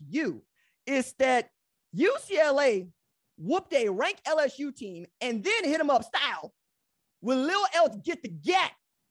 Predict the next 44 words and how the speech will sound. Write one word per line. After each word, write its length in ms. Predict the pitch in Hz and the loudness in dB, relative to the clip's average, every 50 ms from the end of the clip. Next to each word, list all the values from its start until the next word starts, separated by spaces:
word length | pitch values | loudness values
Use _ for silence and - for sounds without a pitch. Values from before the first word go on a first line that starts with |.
| _ _ _ _ _ _ _ _ | _ _ _ _ _ _ _ _
Now, 260 | - 262 294 285 262 - - _ _ _ _ _ _ _ _ _ _ _ | 0 2 2 2 2 0 -6 _ _ _ _ _ _ _ _ _ _ _
for 100 | - 285 | -2 0
those 180 | 370 427 453 440 | 0 0 0 -2
of 140 | 453 440 | -2 -2
y'all 220 | 381 359 349 339 320 | -2 0 2 2 2
that 120 | 294 277 233 | 0 -2 -4
don't 180 | 302 311 311 | -4 -4 -2
know 120 | 302 294 285 | -2 -4 -4
that 120 | 269 233 | -4 -4
there 120 | 294 285 | -6 -4
are 60 | 254 220 | -4 -4
levels 320 | 233 269 294 302 294 240 | -4 -4 -4 -4 -4 -6
and 100 | 233 202 | -6 -6
layers 440 | 202 208 233 269 277 381 359 294 - - | -6 -6 -4 -4 -4 -4 -4 -6 -6 -8
to 140 | - 226 | -8 -8
this, 520 | 196 - 180 143 - - - - - - - _ _ _ _ _ _ _ _ _ | -8 -8 -12 -18 -16 -16 -16 -16 -18 -20 -20 _ _ _ _ _ _ _ _ _
let 140 | - 311 403 | -2 0 0
me, 60 | 480 480 403 | 0 -2 -2
let 100 | 359 392 | -2 -4
me, 420 | 440 440 403 392 - 320 294 233 208 - _ _ _ _ _ _ - | -2 -2 -4 0 2 4 4 2 2 -6 _ _ _ _ _ _ -8
it's 160 | - 311 302 | -6 -6 -6
the 80 | - 269 | -6 -10
Sissy 340 | - - 381 - - 349 294 | -6 -4 -4 -4 -4 -6 -8
Blue 180 | 320 330 311 | -6 -6 -6
shirt, 300 | 269 - 302 247 185 - _ _ _ _ _ _ _ _ - | -4 -2 -2 -2 -2 -4 _ _ _ _ _ _ _ _ -4
okay? 340 | 254 269 262 - 339 330 330 - - _ _ _ _ _ _ _ _ _ _ _ _ - | -2 -2 0 0 0 0 0 -2 -6 _ _ _ _ _ _ _ _ _ _ _ _ -4
Like, 260 | - 277 285 262 - - _ _ _ _ _ _ _ _ _ _ - | -2 0 0 -2 -4 -8 _ _ _ _ _ _ _ _ _ _ -12
the 80 | 247 262 | -10 -8
Sissy 360 | - 392 - - - 523 330 | -6 -4 -6 -4 -6 -6 -4
Blue 180 | 359 392 381 370 | -2 0 0 0
shirt 340 | - - 349 330 277 247 - _ _ _ _ _ _ _ _ _ _ _ _ _ - | 0 4 4 4 4 4 0 _ _ _ _ _ _ _ _ _ _ _ _ _ 2
is 160 | 440 302 302 | 2 2 4
what 180 | 339 320 285 - | 4 2 4 4
put 140 | - 480 508 | 2 0 2
it 60 | 622 330 | 4 2
over 120 | 302 277 | 2 2
the 60 | 254 | -2
top 300 | 262 - - 285 269 - - | -6 -2 0 0 0 0 -2
for 80 | 285 220 | -8 -8
me. 220 | 202 165 160 - _ _ _ _ _ _ _ _ _ - | -8 -8 -10 -12 _ _ _ _ _ _ _ _ _ -6
We 60 | - 339 | 0 2
got 160 | 330 277 - - | 2 2 2 4
Ed 180 | 294 330 339 339 | 4 4 6 6
Orgeron 560 | 330 294 262 226 220 214 196 190 196 202 | 6 4 4 4 2 2 2 2 2 -2